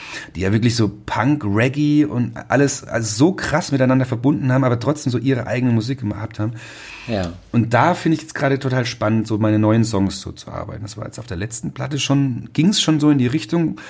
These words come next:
Speaker 1: aber jetzt, glaub ich, mit der neuen wird es nochmal ein ganz spannendes Abschnitt werden, ja.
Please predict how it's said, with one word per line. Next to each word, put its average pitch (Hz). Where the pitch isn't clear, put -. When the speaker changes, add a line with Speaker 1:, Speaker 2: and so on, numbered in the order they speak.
Speaker 1:
aber 113
jetzt, 123
glaub 117
ich, 117
mit 113
der 113
neuen 113
wird 117
es 113
nochmal 107
ein -
ganz -
spannendes -
Abschnitt -
werden, 73
ja. 90